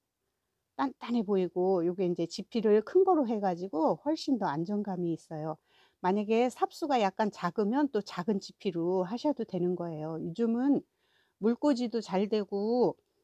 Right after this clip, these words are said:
지피도 잘 되고 뭐 삽목 전용 흙에도 잘 되더라고요. 이렇게 한 다음에 요거를 소주컵에 이렇게 안착을 시켜서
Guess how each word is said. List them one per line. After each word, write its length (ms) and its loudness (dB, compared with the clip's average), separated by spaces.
지피도 480 0
잘 260 2
되고 840 0
뭐 340 2
삽목 420 2
전용 400 2
흙에도 680 4
잘 220 -4
되더라고요. 760 -6
이렇게 320 2
한 120 0
다음에 460 4
요거를 540 2
소주컵에 1000 0
이렇게 340 -6
안착을 500 -2
시켜서 600 0